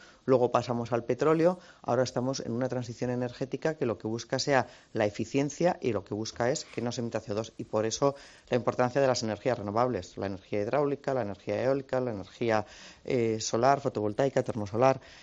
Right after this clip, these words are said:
eh, y bueno, pues, eh, hay que cambiar, eh, nuestro mix energético. El presidente, la apertura de las jornadas las acompañó, eh, con el anuncio de tres mil megavatios más de energías renovables en España.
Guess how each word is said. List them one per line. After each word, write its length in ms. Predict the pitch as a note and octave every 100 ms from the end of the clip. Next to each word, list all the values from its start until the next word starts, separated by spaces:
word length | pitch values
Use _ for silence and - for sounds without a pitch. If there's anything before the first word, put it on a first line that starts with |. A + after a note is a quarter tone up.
| - _
eh, 520 | - A#2+ A2+ A2 G#2+ - -
y 360 | A2+ G#2+ G#2 G2+
bueno, 280 | A2+ C#3 C#3+
pues, 280 | A#2 - B2
eh, 80 | A2+
hay 120 | C3
que 160 | B2+ A#2
cambiar, 580 | A2 A2 B2 D#3 F3+ - _ _
eh, 120 | A#2+ A#2
nuestro 380 | A2+ - -
mix 340 | A2+ B2 B2 B2
energético. 680 | A#2+ A#2 - E3+ - G#3 D4 _ _ _ -
El 260 | A2+ G#2+
presidente, 800 | - G#2 - A2 A#2 A#2+ A#2+ A#2
la 120 | G#2+ G#2+
apertura 460 | - A2 - B2+
de 80 | A2
las 200 | G#2+ G#2
jornadas 520 | - A2 B2+ C3 G#2+
las 160 | G#2+ G2+
acompañó, 600 | - G2+ G#2+ A2+ C#3 C3 - - - -
eh, 80 | A#2+
con 180 | A#2+
el 80 | A2+
anuncio 460 | A2 C3+ C3+ C3 A2+
de 120 | A2
tres 360 | A2 A2+ G#2 C3
mil 180 | C3+
megavatios 760 | B2 A2+ G#2+ A2+ A2+ A#2 G#2 -
más 400 | A#2+ B2 A2+ -
de 60 |
energías 400 | G#2+ G#2 - A2+
renovables 480 | G#2+ G#2+ A2+ A2+ A2
en 100 | A#2+
España. 520 | A#2+ - C#3+ D3 E3